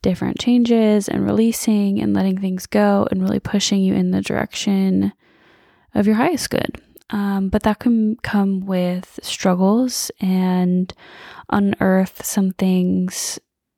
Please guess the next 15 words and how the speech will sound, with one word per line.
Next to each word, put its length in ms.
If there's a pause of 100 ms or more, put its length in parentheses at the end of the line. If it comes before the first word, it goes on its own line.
(180)
that 1160 (640)
are 80
difficult 380
to 80
deal 160
with. 320 (400)
So 600
if 100
you're 100
having 300
a 40
hard 200
time 300
right 140
now, 540